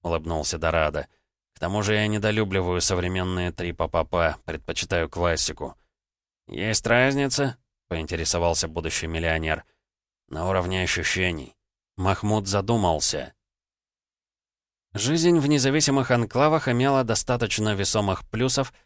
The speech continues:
чтобы уравновесить очевидные недостатки. Перенаселенность, дороговизна, практическое отсутствие социальных программ, но при этом мягкие законы, точнее, едва ли не отсутствие таковых,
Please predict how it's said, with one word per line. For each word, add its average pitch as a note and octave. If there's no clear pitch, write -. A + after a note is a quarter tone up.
чтобы C3+
уравновесить A#2+
очевидные G2+
недостатки. G2
Перенаселенность, A2+
дороговизна, F#2+
практическое C3
отсутствие B2
социальных G#2+
программ, E2+
но G2
при G2+
этом A2
мягкие F#2+
законы, F2+
точнее, B2+
едва G#2+
ли A2
не A2
отсутствие G#2
таковых, F2+